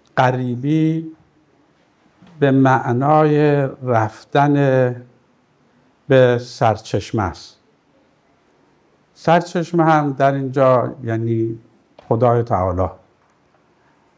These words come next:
و حالا یه بحثی هست که امشب انجام می‌دیم، آغازتر از آغاز، اه، اون کجاست و چگونه انجام می‌شه؟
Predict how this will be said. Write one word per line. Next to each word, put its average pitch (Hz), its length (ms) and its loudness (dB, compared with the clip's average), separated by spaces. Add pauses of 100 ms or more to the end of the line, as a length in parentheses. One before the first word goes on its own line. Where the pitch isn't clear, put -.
(140)
و 113 400 2 (500)
حالا 139 280 2
یه 143 480 -4 (600)
بحثی 156 440 0
هست 151 260 0
که 147 80 -2
امشب 131 380 -2 (280)
انجام 120 420 0
می‌دیم، 120 460 -2 (500)
آغازتر 123 880 0
از 113 180 0
آغاز، 101 520 -4 (1120)
اه، 113 340 0 (640)
اون 175 460 4 (420)
کجاست 101 640 0
و 117 100 -4
چگونه 113 420 -2
انجام 92 420 -6
می‌شه؟ 85 280 -10